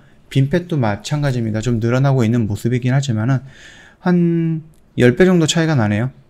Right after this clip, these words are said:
그쵸? 한 열 배에서 한 열두 배 정도 차이가 나기는 하는데, 요 부분 같은 경우는 이제 빈펫이, 어, 특허가 완료가 됐다라고 하면은, 어, 그 물량이, 그 시장의 점유율이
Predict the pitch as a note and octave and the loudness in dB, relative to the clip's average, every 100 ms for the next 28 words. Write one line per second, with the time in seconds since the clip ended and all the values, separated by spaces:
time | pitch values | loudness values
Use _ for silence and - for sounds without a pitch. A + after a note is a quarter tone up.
0 | - B2+ C3 A#2 A2+ A2 A2+ - C#3 C3+ | -6 -2 0 0 2 2 0 0 2 2
1 | B2+ D3+ D3 C3 A2 A2+ A#2 A2 A#2+ C3+ | 2 0 2 2 2 2 -2 -2 2 4
2 | C3+ A#2+ C#3+ - - - - D3+ D3+ G#2+ | 2 0 -4 -8 -20 -10 -4 0 0 0
3 | G#2+ A#2+ C3+ B2+ B2+ A#2 - - - - | -2 0 0 0 -2 -4 -6 -20 -6 4
4 | D#3+ E3+ B2+ D3 C#3+ C#3 C3 C3 A2+ A2+ | 4 4 0 -2 -2 -2 -2 0 -2 -4
5 | - A2+ A2 A#2 A2+ D#3 D#3 - - G#2+ | -4 -6 -4 -2 -2 -2 -4 -10 -10 -8
6 | C#3+ D#3+ C#3 A2 G#2+ A2+ G#2+ - A2+ A2 | -6 -2 0 0 0 -2 -4 -4 -4 -2
7 | G#2+ G#2+ C3+ D#3+ - - - A#2 - B2+ | -2 0 -2 -2 -8 -14 -6 -4 0 2
8 | B2 B2 A2+ A#2 C#3+ A#2+ G2 - - - | 4 2 0 2 4 4 0 -8 -10 -2
9 | A#2+ - D#3 C#3+ C#3 C#3 A2 A#2 B2 G#2+ | 0 2 2 2 0 -2 -4 -2 0 -2
10 | A2+ D3+ | -2 -2